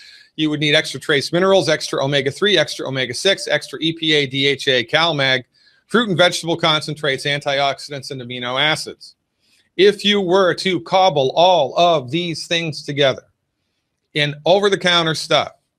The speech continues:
you would need to take, say, seventy-three capsules a day. By the way that I calculated the number, seventy-three capsules a day. You would need to swallow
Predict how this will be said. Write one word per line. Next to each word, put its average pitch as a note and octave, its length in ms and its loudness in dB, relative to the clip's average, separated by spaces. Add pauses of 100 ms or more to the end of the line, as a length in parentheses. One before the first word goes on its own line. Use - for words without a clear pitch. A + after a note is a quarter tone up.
(600)
you F#3 160 -4
would F#3 280 2
need F#3+ 320 0
to F3 100 -6
take, D3 360 0 (520)
say, F#3+ 280 0
seventy-three E3 1300 -4 (640)
capsules C#3 800 -4
a B2 100 -10
day. A#2+ 440 0 (160)
By A#2+ 120 -6
the C#3 100 -6
way D#3 160 0
that C#3 100 0
I E3 160 2
calculated A2 680 -4
the G2+ 80 -14
number, G#2 380 -10 (140)
seventy-three D#3+ 1200 -2 (340)
capsules C3 580 -4
a B2+ 40 -8
day. C3 160 2
You E3 200 -2
would G3+ 180 -2
need F#3+ 240 -2
to D#3 80 -2
swallow E3 760 0